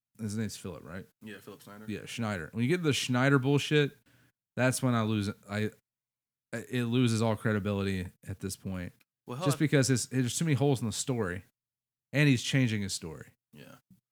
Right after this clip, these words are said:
Speaker 2: Well, I mean, we have bases, like, norad is that,
Speaker 1: Yeah.
Speaker 2: essentially, built in the mountains underground, so those sorts of bases exist, but there's no aliens there, but <laughs>
Speaker 1: That you know of.
Speaker 2: Uh,
Speaker 1: Have you ever been to norad?
Speaker 2: I have not been.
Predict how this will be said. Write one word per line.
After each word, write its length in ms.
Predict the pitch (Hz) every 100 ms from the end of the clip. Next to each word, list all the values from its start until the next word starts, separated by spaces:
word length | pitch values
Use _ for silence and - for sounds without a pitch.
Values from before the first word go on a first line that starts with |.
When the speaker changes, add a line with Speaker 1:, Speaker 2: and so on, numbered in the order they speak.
| _ -
Speaker 2:
Well, 100 | 170
I 20 |
mean, 220 | 170 139
we 120 | 156
have 420 | 151 208 170 104 -
bases, 420 | 110 104 107 101 107
like, 160 | 110
norad 420 | 113 151 151 107
is 120 | 98 92
that, 220 | 87 -
Speaker 1:
Yeah. 60 | 95
Speaker 2:
essentially, 520 | - 120 135 107 101
built 240 | 104 110 80
in 80 | 113
the 80 |
mountains 340 | 110 110 110 107
underground, 560 | 107 104 110 110 104
so 300 | 104 104 92 - _ - - -
those 220 | 143 147
sorts 220 | 170 147
of 100 | 123
bases 380 | 117 123 120 107
exist, 440 | 98 101 139 113
but 240 | 110 104 -
there's 140 | 131
no 100 | 127 -
aliens 440 | 120 123 117 98
there, 220 | 78 95 110
but 240 | 90 69 - 156 -
<laughs> 500 | 202 - 196 - -
Speaker 1:
That 280 | 110 101 98
you 80 |
know 320 | 92 90 127 101
of. 80 |
Speaker 2:
Uh, 220 | 147 147 139
Speaker 1:
Have 160 | 135
you 160 | 123 120
ever 300 | 127 127 131
been 220 | 127 135
to 80 | 131
norad? 460 | 131 139 143 147 143
Speaker 2:
I 80 | 127
have 140 | 117
not 200 | 120 120
been. 160 | 113